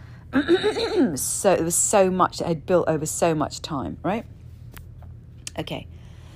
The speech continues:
So, and then the medicine sews you up. That's, that sort of like, it cuts you open. And again, this is all happening in another realm.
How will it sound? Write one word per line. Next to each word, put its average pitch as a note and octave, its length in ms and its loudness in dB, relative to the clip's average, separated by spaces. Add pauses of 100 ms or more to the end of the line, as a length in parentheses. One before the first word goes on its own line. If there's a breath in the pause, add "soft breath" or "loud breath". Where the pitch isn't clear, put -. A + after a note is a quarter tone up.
(120)
So, A3 520 6 (2250)
and G3+ 180 4
then G3 440 6 (840)
the E3+ 100 2
medicine D3 460 -2
sews C#3 380 -2
you G#3 120 2
up. E3+ 180 0
That's, - 300 -2
that - 360 -4
sort D3+ 180 -8
of D3+ 140 -10
like, D3+ 300 -6 (1600)
it F3+ 160 -6
cuts - 320 -4
you F3+ 140 4
open. G#3+ 340 2
And F3+ 120 0
again, G3+ 200 2
this E3 160 0
is F3 100 -2
all F#3+ 140 2
happening E3+ 340 -2
in D3 80 0
another C#3+ 220 -2
realm. C3 300 -4